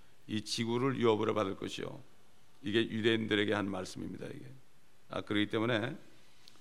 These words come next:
유대인들에 대한 말씀을 모르게 되면은, 어, 모든 것이 혼동이 되고 그냥 정신이 하나도 없어지는 거죠. 자, 멸망케 하는 가증한 것이 세워질 때부터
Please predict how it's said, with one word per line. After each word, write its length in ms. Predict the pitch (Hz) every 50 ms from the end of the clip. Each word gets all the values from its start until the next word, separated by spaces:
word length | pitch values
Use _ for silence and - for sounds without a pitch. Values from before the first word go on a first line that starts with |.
| - - -
유대인들에 540 | 107 107 110 120 120 123 120 127 120 120 113
대한 200 | 120 117 117 123
말씀을 380 | 117 110 110 110 - 117 120 117
모르게 260 | 107 104 107 107 107
되면은, 500 | 107 113 107 110 123 123 113 107 - - - - - - - - - - - - -
어, 280 | - 92 92 92 98 98
모든 280 | 98 101 104 - 107
것이 180 | 107 104 104 120
혼동이 540 | - - - - 113 107 104 104 101 104 98
되고 500 | 101 98 101 110 107 104 - - - - - - - - -
그냥 300 | - - 95 98 98 95
정신이 380 | - 104 101 98 - 107 98
하나도 200 | 101 98 95 98
없어지는 380 | 92 - - 110 87 98 90 95
거죠. 320 | 92 87 - - 90 - - - - - - - - - - - - - - - - - - - - - - - - - - - - - - - - - - - - - - - - - - - - - - - - - - - - - - - - - - - - - - - - - - - - -
자, 340 | - 110 104 95 87 87 82 87
멸망케 540 | 98 120 135 151 165 160 170 165 - - 170
하는 240 | 156 165 180 180 151
가증한 380 | 151 139 143 135 147 143 143
것이 180 | 139 147 156 156
세워질 320 | 113 139 131 127 120 -
때부터 300 | - 131 123 120 - 165